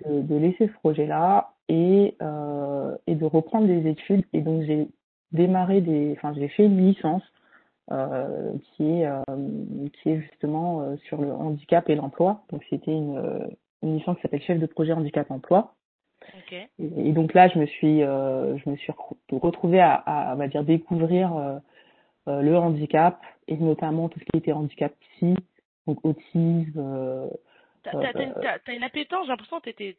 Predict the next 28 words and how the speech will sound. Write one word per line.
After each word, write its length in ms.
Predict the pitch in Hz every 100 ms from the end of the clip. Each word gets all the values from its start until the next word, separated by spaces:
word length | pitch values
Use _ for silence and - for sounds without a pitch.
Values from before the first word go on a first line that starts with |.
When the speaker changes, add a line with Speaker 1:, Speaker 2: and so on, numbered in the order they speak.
| _
Speaker 2:
t'es, 140 | - 180
je 60 |
sais 160 | 185 214
pas 120 | 269
si 120 | 269 254
c'est 80 | 208
fait 180 | - 214
exprès 400 | 202 - - -
ou 100 | 240 202 -
c'est 280 | 170 170 165 _ _
comme 100 | 185 180
ça, 80 | 294
mais 100 | 277
j'ai 60 | 196
l'impression 360 | 185 185 262
que 60 | 254
c'est 180 | 190 180
un 60 | 175
univers 340 | 185 180 247 _
qui, 220 | 196 190 _ _ _ _ _ _ _ _ _ _ _ _ _ _ _
qui 80 | 190
avait 200 | 180 196
l'air 140 | 240
de 60 | 214
te 120 | 208
plaire, 340 | 202 240 190
du 140 | 165 165
coup. 160 | -